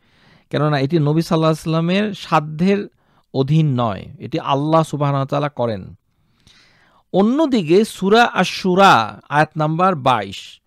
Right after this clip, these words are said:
আহ, বাউান্ন, আর আগেরটা ছিল সূরা আল কাসাস আয়াত নাম্বার ছাপ্পান্ন। তো স-, আশ-শুরার ভিতরে এসেছে, "ওয়া ইন্নাকা লা তাহদি ইলা সিরাতিম মুস্তাকিম", হে নবী, আপনি অবশ্যই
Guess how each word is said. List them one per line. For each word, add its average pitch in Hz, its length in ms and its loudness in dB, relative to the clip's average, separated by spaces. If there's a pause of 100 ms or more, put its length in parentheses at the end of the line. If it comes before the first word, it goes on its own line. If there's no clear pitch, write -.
আহ, 135 140 2
বাউান্ন, 135 720 0
আর 120 180 -4
আগেরটা 135 480 -4
ছিল 147 340 -6 (400)
সূরা 147 340 0
আল - 180 -2
কাসাস 156 560 -2
আয়াত 131 260 -2
নাম্বার 135 240 -4
ছাপ্পান্ন। - 600 -10 (600)
তো 139 260 -2
স-, - 200 -20 (600)
আশ-শুরার 208 680 4
ভিতরে 214 380 4
এসেছে, 175 360 -2
"ওয়া 156 220 2 (100)
ইন্নাকা 220 840 2
লা 180 440 4
তাহদি 185 800 -2 (340)
ইলা 175 420 6
সিরাতিম 147 580 0
মুস্তাকিম", 185 760 -2 (360)
হে 151 80 2
নবী, 160 540 2 (640)
আপনি 214 540 2
অবশ্যই 220 840 2